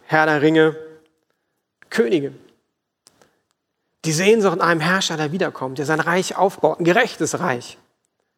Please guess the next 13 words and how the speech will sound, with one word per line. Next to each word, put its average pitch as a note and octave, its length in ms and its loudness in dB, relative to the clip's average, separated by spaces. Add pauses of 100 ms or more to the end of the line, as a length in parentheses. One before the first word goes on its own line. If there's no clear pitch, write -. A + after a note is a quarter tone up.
(960)
Und E3 100 -4
irgendwie B3+ 340 2
spricht A3+ 520 -2
uns G#3+ 180 0
das F#3+ 220 -4
an, G3+ 240 0
da D#3+ 100 -2
ist D3+ 100 -6
eine E3 100 -4
Sehnsucht A3 540 0
nach F3+ 140 -4
einem F3 300 -6
König. D3 580 -4